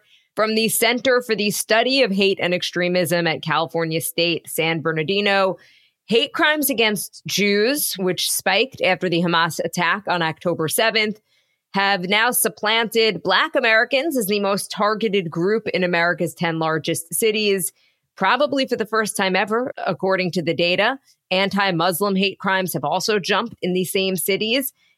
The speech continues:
After anti-Jewish hate crimes, anti-Black and anti-gay hate crimes were the second and third most common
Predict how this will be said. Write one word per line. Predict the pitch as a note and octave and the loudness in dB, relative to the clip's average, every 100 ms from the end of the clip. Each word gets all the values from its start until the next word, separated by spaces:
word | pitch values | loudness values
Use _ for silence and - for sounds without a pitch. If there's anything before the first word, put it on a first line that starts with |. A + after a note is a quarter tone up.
| _ | _
After | G3 A#3 D4 - C#4 C4 - F#3+ | 0 0 0 0 2 4 2 0
anti-Jewish | G#3 A3 G#3+ F#3+ D3 A#3 D4 D4 | 0 0 0 0 0 0 2 2
hate | C4 A3+ - | 2 0 0
crimes, | A#3+ A3+ C4+ D4+ - - - | 0 2 0 -2 -6 -6 -2
anti-Black | G3 F3+ G3 F3+ D#3+ F3 F#3 B3+ - | 0 2 2 2 2 2 2 0 -4
and | E3+ E3 | -2 0
anti-gay | F3 F3 F3 E3 D#3 E3+ F3 G#3+ | -2 0 0 -2 0 0 2 0
hate | G3 G3+ - | 0 -2 -2
crimes | - G#3 G#3 B3 F#3 | -2 0 0 -2 -2
were | E3+ | -2
the | E3+ | -2
second | - F#3+ F3+ G3 F3+ | 0 -2 0 -2 0
and | D#3+ E3+ | 0 0
third | F3 F3 F3 | 0 0 0
most | D#3+ D#3+ D3+ - | 0 -2 -4 -6
common | F3 E3+ E3 D3+ C#3+ | -2 0 0 -2 -4